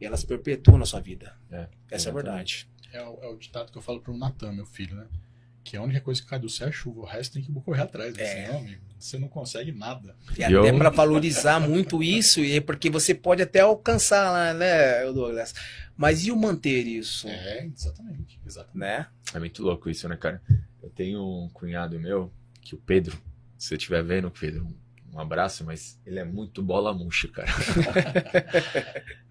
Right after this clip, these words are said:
Speaker 2: Não, sério, porque esses dias a gente tava lá em conversa em família, e ele ficou falando umas cinco vezes. Falou, ó, só tô vendo o Thiagão, viu? Quatro e vinte da manhã, acordando, fazendo cardio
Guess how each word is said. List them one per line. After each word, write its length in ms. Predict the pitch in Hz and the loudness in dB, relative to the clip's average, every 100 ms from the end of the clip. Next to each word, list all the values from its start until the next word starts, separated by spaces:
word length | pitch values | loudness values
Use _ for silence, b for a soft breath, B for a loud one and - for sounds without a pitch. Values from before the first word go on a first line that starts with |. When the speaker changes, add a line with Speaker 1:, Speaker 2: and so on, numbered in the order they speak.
| - | 2
Speaker 2:
Não, 140 | 127 | 2
sério, 420 | 123 120 104 92 - | 2 4 4 4 -4
porque 340 | 92 85 - | -6 -6 -4
esses 440 | 98 95 92 98 90 | -2 -2 -4 -8 -4
dias 180 | 95 92 | -4 -2
a 60 | |
gente 260 | 92 92 - | -4 -8 -4
tava 320 | 87 85 90 | -4 -2 -4
lá 440 | 87 85 82 - - | -4 -8 -10 -14 -18
em 80 | 80 | -18
conversa 520 | - 85 82 82 85 | -12 -6 -2 -2 -4
em 60 | 82 | -10
família, 580 | 80 87 127 113 85 87 - - _ _ _ - - - - - | -8 -6 -4 -4 -4 -8 -20 -20 _ _ _ -20 -20 -20 -20 -18
e 200 | 80 85 | -8 -4
ele 120 | 90 92 | -2 -4
ficou 200 | - 98 | -4 -2
falando 300 | 92 92 92 | 0 -2 -2
umas 180 | 90 - | -4 -2
cinco 320 | 98 101 - | -4 -4 -8
vezes. 260 | 87 82 - | -8 -8 -4
Falou, 180 | 98 101 | 0 0
ó, 100 | - | -2
só 160 | - - | -16 -8
tô 100 | 156 | -6
vendo 160 | 226 | -6
o 40 | 262 | -2
Thiagão, 440 | 294 277 269 254 | -2 0 0 0
viu? 260 | 247 285 - - b b _ | -2 -2 -8 -20 b b _
Quatro 280 | 101 - - | -4 -2 -4
e 40 | |
vinte 240 | 208 220 220 | -2 -2 -2
da 120 | 226 | -2
manhã, 360 | 226 226 220 | -2 -2 -2
acordando, 840 | 196 156 147 170 214 208 175 - - | -2 0 2 2 2 -2 -4 -6 -12
fazendo 280 | - 120 - | -12 -10 -6
cardio 640 | - 170 - 147 123 104 | -4 -4 -4 -6 -8 -10